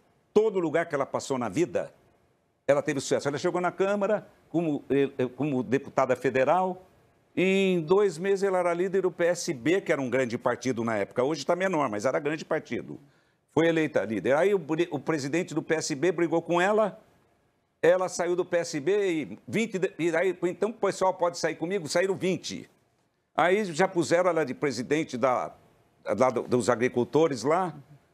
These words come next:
Todo lugar que ela vai, ela abafa. Ela tem prestígio. Agora,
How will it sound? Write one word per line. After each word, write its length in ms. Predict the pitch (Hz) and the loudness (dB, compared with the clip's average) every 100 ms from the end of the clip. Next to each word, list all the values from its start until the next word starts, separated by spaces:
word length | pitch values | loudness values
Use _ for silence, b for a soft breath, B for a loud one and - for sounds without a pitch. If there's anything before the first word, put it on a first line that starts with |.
| _ - | _ 2
Todo 300 | 208 220 185 | 4 4 0
lugar 320 | 165 131 135 | 0 0 0
que 100 | 127 | 2
ela 140 | 110 | 0
vai, 420 | 98 151 160 73 - _ _ _ _ | 2 0 0 -4 -12 _ _ _ _
ela 200 | - 175 | 0 2
abafa. 560 | 180 170 196 - 76 69 _ _ _ - | 4 2 2 -2 -8 -8 _ _ _ 0
Ela 160 | 139 160 | 2 4
tem 140 | 180 | 2
prestígio. 440 | 190 165 190 165 156 | 2 2 0 0 2
Agora, 340 | 180 196 151 | 2 0 -2